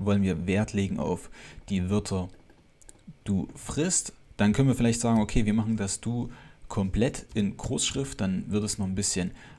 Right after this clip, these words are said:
auffälliger und vielleicht "frisst" auch noch groß schreiben oder vielleicht noch besser, damit's dann richtig schön auffällt, komplett in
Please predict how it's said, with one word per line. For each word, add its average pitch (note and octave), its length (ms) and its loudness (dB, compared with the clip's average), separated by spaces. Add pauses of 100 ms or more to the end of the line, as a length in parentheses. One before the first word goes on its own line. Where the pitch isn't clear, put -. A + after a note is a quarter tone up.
(100)
auffälliger B2 580 2
und F#2+ 140 -2
vielleicht F#2+ 440 -2 (200)
"frisst" - 400 -2
auch - 160 -2
noch F#2 180 -4
groß - 260 -4
schreiben A2 340 2
oder G#2+ 160 0
vielleicht F#2+ 440 0 (440)
noch A2 220 4
besser, G#2+ 340 4
damit's F#2+ 280 4
dann F#2+ 100 -2
richtig G2+ 320 -2
schön F#2 240 0
auffällt, F#2+ 540 0 (880)
komplett G2+ 460 2
in - 320 -2